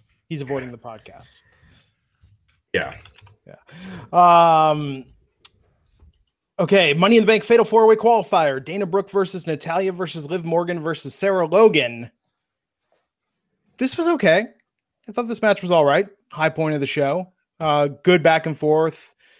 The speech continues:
Speaker 1: Of course, Natalya won. Seemed obvious. Setting up what I think is even more interesting, a gauntlet match with seven women next week on Raw.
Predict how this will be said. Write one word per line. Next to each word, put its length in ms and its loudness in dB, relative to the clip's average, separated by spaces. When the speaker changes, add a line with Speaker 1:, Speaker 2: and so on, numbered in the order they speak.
Speaker 1:
Of 60 -20
course, 260 -2
Natalya 420 -2
won. 460 -4
Seemed 520 -6
obvious. 420 -2
Setting 220 2
up 220 -2
what 120 4
I 60 6
think 100 2
is 140 -2
even 140 -2
more 240 4
interesting, 360 -4
a 40 -10
gauntlet 460 -2
match 280 -8
with 120 -14
seven 380 -2
women 300 0
next 260 -6
week 160 -8
on 180 -4
Raw. 380 2